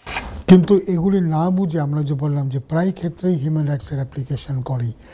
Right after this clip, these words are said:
এবং অনেকে এমন এমন কথা লিখে অনেক সময় এটার হাসিরও উদ্রেক করে, কিন্তু এটা আমাদের দোষ না। আমরা অনেক সময় মনে করি এবং যে, যেহেতু অনেক লোকই আমাদেরকে নানাভাবে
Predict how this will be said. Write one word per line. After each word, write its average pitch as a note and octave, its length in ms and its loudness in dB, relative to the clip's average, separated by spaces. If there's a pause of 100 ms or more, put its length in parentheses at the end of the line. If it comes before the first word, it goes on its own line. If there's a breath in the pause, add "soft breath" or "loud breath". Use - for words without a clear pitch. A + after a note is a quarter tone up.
(300 loud breath)
এবং B2+ 240 2
অনেকে C3+ 340 2
এমন C3+ 260 -2
এমন D3+ 220 -6
কথা C3+ 380 -6 (320 loud breath)
লিখে C#3 240 0
অনেক C3+ 160 0
সময় C3 240 -4
এটার A#2+ 180 -2 (280 loud breath)
হাসিরও C#3 480 0
উদ্রেক C3 480 -6
করে, A2+ 260 -2 (360 loud breath)
কিন্তু E3 180 2
এটা E3 140 2
আমাদের D#3 280 2
দোষ C#3 300 -4
না। D3 80 -2
আমরা C3+ 300 -4
অনেক B2 160 -4
সময় C3+ 180 -4
মনে B2 200 -2
করি A#2 220 -8
এবং A#2+ 160 -4
যে, B2 120 -2
যেহেতু C3 480 -8 (420 loud breath)
অনেক D#3 260 2
লোকই D3+ 260 -2
আমাদেরকে C3+ 360 -4
নানাভাবে C3 520 -2